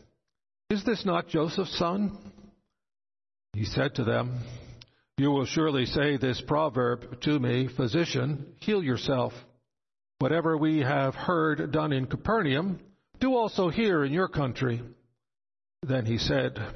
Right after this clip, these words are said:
"Assuredly I say to you, no prophet is accepted in his own country. But I tell you truly, many widows were in Israel in the days of Elijah, when the heaven was shut up and three years and six months, and there was great famine throughout all the land.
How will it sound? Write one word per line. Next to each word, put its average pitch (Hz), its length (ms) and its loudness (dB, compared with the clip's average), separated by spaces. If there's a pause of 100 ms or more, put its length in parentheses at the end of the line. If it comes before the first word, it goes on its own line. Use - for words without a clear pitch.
(360)
"Assuredly 131 560 0
I 120 120 0
say 139 340 0
to 131 100 -4
you, 120 180 2
no 135 180 0
prophet 135 440 -2
is 117 140 -2
accepted 147 500 -2
in 113 120 -2
his 113 180 0
own 113 240 -2
country. 120 480 -2 (800)
But 151 100 2
I 151 80 2
tell 175 240 2
you 156 160 4
truly, 160 460 2
many 160 340 2
widows 156 500 2
were 139 220 2
in 139 160 0
Israel 135 540 2
in 135 100 0
the 131 80 2
days 147 320 0
of 135 80 0
Elijah, 139 540 0
when 127 400 -2
the 135 100 0
heaven 131 400 0
was 123 180 0
shut 135 280 0
up 139 240 0
and 127 160 -2
three 139 240 0
years 139 360 0
and 127 140 -2
six - 320 -6
months, 143 340 -2
and 123 140 0
there 131 140 2
was 127 160 -2
great 135 260 0
famine 147 420 0
throughout 123 360 0
all 131 180 2
the 123 100 0
land. 120 460 0